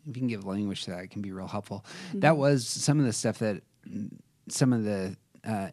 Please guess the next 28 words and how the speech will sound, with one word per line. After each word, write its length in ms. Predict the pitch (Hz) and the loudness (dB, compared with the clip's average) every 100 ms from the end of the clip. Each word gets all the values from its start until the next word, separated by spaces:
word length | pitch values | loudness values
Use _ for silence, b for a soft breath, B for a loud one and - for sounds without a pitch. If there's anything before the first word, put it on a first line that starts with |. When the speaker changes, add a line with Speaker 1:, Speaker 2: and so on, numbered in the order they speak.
| - | -4
Speaker 1:
answers 560 | 120 117 107 101 - B B B | -4 -2 -4 -4 -6 B B B
seem 460 | - - 175 208 233 | -4 0 4 6 6
to 140 | 170 | 4
want 200 | 131 117 | 4 4
to 80 | 104 | 2
expose. 840 | 82 - - 120 117 82 90 - B B B - | -2 -6 -2 2 2 0 -4 -8 B B B -4
Like, 160 | 113 | -4
here's 440 | - - 165 170 143 | -4 -2 2 2 0
where 640 | 143 113 127 120 120 110 - | -6 0 2 2 2 0 -2
your, 720 | 120 120 113 110 110 107 101 | -2 0 0 0 0 0 -4
your 140 | 107 113 | -4 -4
primary 460 | - 139 127 107 | 0 2 2 2
motive 340 | 101 104 113 101 | 2 2 0 0
and 160 | 95 | -2
addiction 500 | 90 90 117 - 104 98 | -2 -2 -2 -2 -4 -4
can 220 | - 98 | -2 -2
get 160 | 117 | 0
out 200 | 156 180 | -2 -2
of 80 | - | -6
control 680 | - 82 - 113 92 90 82 | -6 -8 -4 -2 -2 -4 -8
and 180 | - 107 | -6 -2
really 260 | 110 107 101 | 0 0 -2
lead 380 | 101 104 101 - | -4 -6 -6 -8
to, 300 | 104 98 95 - | -6 -4 -6 -2
you 140 | 131 | -2
think 320 | 131 123 110 | 2 0 0
that 340 | - 101 87 - B B | -2 -4 -4 -12 B B
by 640 | 113 110 104 104 98 123 | 0 2 0 -2 -4 -8